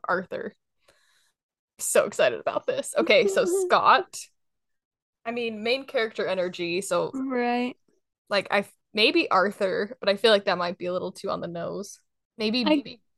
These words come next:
Speaker 1: Binky?
Speaker 2: I was gonna say Binky, 'cause,
Speaker 1: Okay.
Speaker 2: like, he, he's trying to break the mold from, like,
Speaker 1: Mm-hmm.
Speaker 2: the tough customers.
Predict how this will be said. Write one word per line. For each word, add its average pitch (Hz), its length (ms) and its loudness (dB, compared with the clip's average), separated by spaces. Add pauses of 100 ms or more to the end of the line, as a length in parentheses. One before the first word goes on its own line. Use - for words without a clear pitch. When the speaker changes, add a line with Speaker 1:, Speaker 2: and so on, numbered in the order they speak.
(140)
Speaker 1:
Binky? 214 380 -2 (280)
Speaker 2:
I 349 140 8
was 523 200 8
gonna 480 200 8
say 381 220 10
Binky, 269 560 6
'cause, 285 220 6
Speaker 1:
Okay. 196 40 2
Speaker 2:
like, 254 340 4
he, - 220 -14 (320)
he's 269 240 4
trying 269 460 6
to 240 460 8
break 254 360 6
the 262 100 4
mold 220 540 4 (100)
from, 240 140 4
like, 214 160 4
Speaker 1:
Mm-hmm. 220 80 -6
Speaker 2:
the 214 80 0
tough 240 320 0
customers. 254 760 0